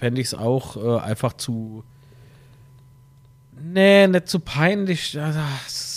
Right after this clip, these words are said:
das klingt beispielsweise blöd, <laughs> wenn man das so sagt, Sebastian. Äh, ich wollte nur mal ein Beispiel geben, wie man's nicht sagt. Ähm, <laughs> nee, ich fänd's halt blöd, wenn du dann hingehst und, und kooperierst mit jemandem und sagst, was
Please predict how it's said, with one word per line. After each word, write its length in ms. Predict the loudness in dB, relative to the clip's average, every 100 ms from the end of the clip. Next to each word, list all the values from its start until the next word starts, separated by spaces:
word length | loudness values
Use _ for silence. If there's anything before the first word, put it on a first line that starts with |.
| -8
das 280 | -4 -2 -4
klingt 340 | -6 -6 -6
beispielsweise 680 | -12 -14 -14 -12 -10 -8 -8
blöd, 440 | -10 -14 -14 -12 -6
<laughs> 60 | 0
wenn 500 | 0 0 -2 -2 -4
man 160 | -4 -8
das 220 | -12 -8
so 140 | -6 -4
sagt, 320 | -4 -6 -8
Sebastian. 580 | -16 -12 -12 -10 -12 -12 -16 -18 -6
Äh, 140 | -2
ich 160 | 0 4
wollte 240 | 6 8
nur 160 | 6 8
mal 180 | 8 6
ein 80 |
Beispiel 400 | 4 2 2 0
geben, 300 | 0 2 2
wie 100 | 2
man's 280 | 0 0 -2
nicht 220 | -6 -6
sagt. 380 | -10 -16 -16 _ _ _ -18 -18 -18 -20 -20 -8 4
Ähm, 240 | 4 4 0 -2 -2 -12 -10 -6 -6 -6 -8 -8 -8 -10 0
<laughs> 120 | 0 0 -2 -2 -2 -6 -6 -8 -8 -6 -6 -4 -4 -6 -10 -4
nee, 120 | -4
ich 160 | -4 -4
fänd's 220 | -2 0
halt 220 | -2 -2
blöd, 520 | -2 0 0 -4 -10
wenn 280 | -10 -4 -2
du 100 | -2
dann 220 | 0 0
hingehst 680 | 0 0 -2 4 4 4 4
und, 200 | 2 2
und 200 | 0 -2
kooperierst 760 | 0 0 2 0 2 0 -2 -4
mit 180 | -4 -2
jemandem 320 | 0 0 0
und 100 | 0
sagst, 500 | 2 0 -2 -10 -2
was 460 | -2 -2 -6 -12